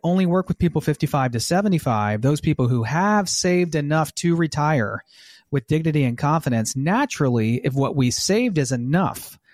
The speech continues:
and our working paychecks are gonna stop, we should be thinking about how do we replace the working paychecks,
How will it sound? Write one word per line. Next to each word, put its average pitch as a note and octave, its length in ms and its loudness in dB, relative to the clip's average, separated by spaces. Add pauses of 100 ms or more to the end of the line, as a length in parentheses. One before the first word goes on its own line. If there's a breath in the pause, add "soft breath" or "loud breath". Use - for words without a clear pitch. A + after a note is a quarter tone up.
(360 soft breath)
and C3+ 120 0
our A#2+ 120 2
working F3 500 0
paychecks E3 480 0
are C3 60 -2
gonna A2+ 180 0
stop, - 580 -2 (640)
we C#3 140 2
should C#3 180 -2
be A#2+ 140 0
thinking F3+ 420 -2
about A#2 260 0
how C#3+ 140 0
do C#3+ 80 0
we C3 100 2
replace C#3 520 -2
the F3 80 0
working D#3 260 0
paychecks, D3 640 0